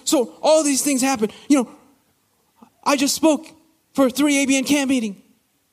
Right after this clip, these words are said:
Again, Mark Finley is on the, the, the, you know, eh, I, I gotta stop getting in that roster. You, you know what I'm saying? I come back, I come back, and it's no one here, but I'm on the phone with somebody, someone that I respect, and that person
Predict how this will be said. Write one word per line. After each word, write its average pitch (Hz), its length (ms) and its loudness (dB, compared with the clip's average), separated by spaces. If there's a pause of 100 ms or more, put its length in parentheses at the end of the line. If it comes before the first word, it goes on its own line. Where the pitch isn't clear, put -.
(760)
Again, 269 280 0 (220)
Mark 262 240 0
Finley 277 420 2 (420)
is 240 140 -2
on 262 160 0
the, 233 160 -6
the, 262 100 2
the, 240 180 -4 (120)
you 285 160 -2
know, 247 100 -4
eh, 247 240 -2 (300)
I, 196 300 -6
I - 40 -6
gotta 147 180 -8
stop 143 320 -4
getting 156 220 -2
in 143 80 -4
that 123 180 -6
roster. 151 420 -2
You, 185 160 0
you 240 180 2
know 254 60 2
what 247 60 2
I'm 233 80 -2
saying? 247 220 -2 (840)
I 240 60 2
come 262 260 0
back, 233 380 0 (180)
I 208 80 -2
come 240 140 0
back, 202 180 0
and 220 120 -2
it's 220 120 -4
no 262 140 2
one 226 160 2
here, 196 140 0
but 214 120 2
I'm 247 140 0
on 240 100 0
the 220 80 0
phone 247 300 0
with 180 140 -2
somebody, 143 560 -2
someone 208 320 0
that 160 100 0
I 156 60 0
respect, 143 560 0
and 151 120 0
that 170 140 0
person 160 420 -2